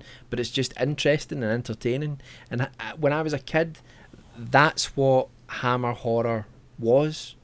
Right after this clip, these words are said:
for me, and especially with Peter Cushing and, uh, and Christopher Lee, and of course, as a, as a young boy, I always referred to Peter Cushing as Peter Cushing.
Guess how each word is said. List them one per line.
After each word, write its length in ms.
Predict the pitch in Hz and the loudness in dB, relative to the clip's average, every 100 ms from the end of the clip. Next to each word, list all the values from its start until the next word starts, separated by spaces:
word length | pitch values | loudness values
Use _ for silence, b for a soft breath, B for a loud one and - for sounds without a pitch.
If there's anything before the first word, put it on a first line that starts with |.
| - | -10
for 160 | 165 | -6
me, 260 | 156 160 156 B B B | -6 -6 -10 B B B
and 100 | 123 | -4
especially 680 | 131 - 143 151 151 170 156 | -2 0 4 4 2 -2 -2
with 440 | 131 131 - - - b b b - | 2 2 2 -10 -20 b b b -8
Peter 240 | 156 135 | -6 -6
Cushing 720 | 117 127 117 - 123 120 120 - | -4 -2 -2 0 -2 -2 -8 -10
and, 540 | 107 113 110 110 107 98 - - - | -6 -4 -2 -4 -6 -10 -14 -20 -6
uh, 840 | 113 107 104 101 98 101 - - - - - - - - - - | -4 -2 -2 -4 -8 -10 -14 -16 -18 -20 -20 -20 -20 -18 -12 -4
and 240 | 117 113 | -2 -2
Christopher 360 | - 139 - 113 | -4 -6 -6 -6
Lee, 280 | 110 131 131 B B | -4 -4 -8 B B
and 80 | 113 | -4
of 140 | 117 | -4
course, 400 | - 143 131 - | 0 4 4 0
as 200 | - 120 | -6 0
a, 240 | 117 113 113 | 2 2 0
as 120 | 123 | -2
a 60 | 113 | 2
young 400 | 117 135 127 113 - - - - - - - - - | 2 2 -2 -6 -10 -20 -20 -20 -20 -20 -20 -20 -2
boy, 300 | 107 117 120 | 2 4 4
I 180 | 101 107 | 2 2
always 300 | 104 104 98 | 2 0 -6
referred 320 | 101 - 104 | -8 -4 -6
to 80 | - | -6
Peter 220 | - 107 104 | -12 -12 -10
Cushing 380 | - 98 110 | -10 -8 -8
as 80 | 98 | -10
Peter 320 | - 117 113 - | -10 -12 -12 -14
Cushing. 420 | - 117 - 135 | -8 -6 -4 -8